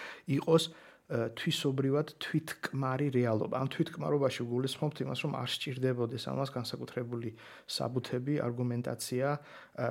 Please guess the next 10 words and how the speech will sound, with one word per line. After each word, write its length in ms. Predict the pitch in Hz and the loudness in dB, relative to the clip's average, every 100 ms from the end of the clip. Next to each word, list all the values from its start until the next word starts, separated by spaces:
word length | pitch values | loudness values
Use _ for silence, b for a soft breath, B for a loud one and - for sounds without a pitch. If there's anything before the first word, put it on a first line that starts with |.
| 123 | 0
სულ 280 | 131 - 143 | -2 2 4
ერთი 240 | 135 135 127 | 4 4 2
ამ 140 | 110 | 2
მტრისგან 480 | - 135 127 131 131 | 2 2 2 4 4
თუ 140 | 131 156 | 4 4
მოყვარისგან 760 | 131 127 135 123 113 107 107 107 | 4 4 2 2 2 2 0 0
იყოს 240 | - 127 | -2 -2
ეს 120 | 123 - | -2 -2
სუვერენობა, 540 | 120 117 120 117 127 | -2 0 0 2 2
როგორც 280 | 117 123 | 2 2